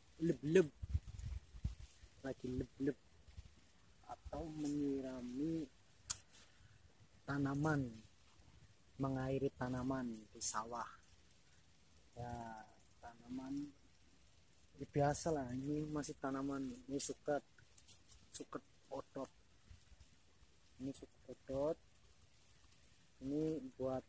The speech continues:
makan sapi ya. Nah, nih, saya perlihatkan nih. Ya, kayak gini uripe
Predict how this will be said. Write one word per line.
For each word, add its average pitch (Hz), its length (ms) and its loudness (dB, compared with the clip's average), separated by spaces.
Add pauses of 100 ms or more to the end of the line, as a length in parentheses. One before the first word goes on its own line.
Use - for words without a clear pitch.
(420)
makan 131 480 -4
sapi 127 480 -2
ya. 135 80 -4 (2000)
Nah, 131 320 -2 (2250)
nih, 117 320 -2 (240)
saya 120 240 -10
perlihatkan 120 640 -4
nih. 113 160 -6 (2500)
Ya, 120 80 -2
kayak 123 80 0
gini 131 240 0
uripe 143 320 4